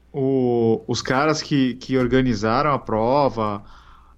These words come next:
e eles tão a fim de transformar essa, essa prova aí num, numa das maiores aí do, do estado, talvez é uma das,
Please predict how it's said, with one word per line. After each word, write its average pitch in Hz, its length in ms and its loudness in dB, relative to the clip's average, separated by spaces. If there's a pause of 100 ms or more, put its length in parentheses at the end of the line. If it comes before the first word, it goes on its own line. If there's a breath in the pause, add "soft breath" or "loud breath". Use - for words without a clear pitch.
e 117 600 -4
eles 117 160 -2
tão 143 200 2
a 190 40 2
fim 180 220 4
de 269 280 8
transformar 214 760 2
essa, 220 220 -8
essa 175 180 -4
prova 175 460 -2
aí 147 260 -4
num, 214 400 -2
numa 165 200 -6
das 180 180 0
maiores 180 640 2
aí 180 140 2
do, 190 220 -4
do 165 80 -6
estado, 151 580 -2
talvez 135 480 -2
é 147 120 0
uma 139 260 -8
das, 139 280 -2